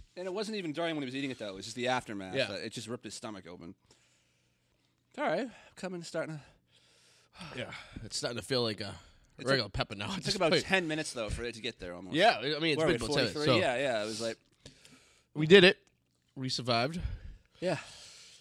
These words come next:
Speaker 2: I mean, it's a deadly trip. I would like to give someone one of these by mistake or on purpose, but
Speaker 1: Oh, get someone, like, a bag like this
Speaker 2: Yeah.
Speaker 1: and insert it.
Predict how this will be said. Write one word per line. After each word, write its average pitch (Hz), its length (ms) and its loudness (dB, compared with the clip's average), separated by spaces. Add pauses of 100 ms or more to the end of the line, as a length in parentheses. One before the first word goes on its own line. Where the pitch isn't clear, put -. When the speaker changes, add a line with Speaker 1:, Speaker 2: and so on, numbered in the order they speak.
(160)
Speaker 2:
I 127 120 -2
mean, 123 240 0 (140)
it's 147 260 -2
a 131 60 -4
deadly 127 280 0
trip. 113 280 -10 (1900)
I 135 80 4
would 147 140 6
like 147 260 4
to 117 260 4 (1200)
give 131 200 2
someone 120 220 0
one 113 60 0
of 113 40 0
these 110 80 -4
by 110 120 -6
mistake 107 360 -8 (760)
or 107 180 -4
on 107 60 -2
purpose, 107 380 -6
but 123 100 -4
Speaker 1:
Oh, 185 60 0
get 185 200 -4
someone, 208 240 -8
like, 180 120 -8
a 139 60 -8
bag 139 340 -6
like 117 220 -10
this 117 280 -6
Speaker 2:
Yeah. 120 200 0 (200)
Speaker 1:
and 135 100 -4
insert 131 400 -6
it. 127 120 -12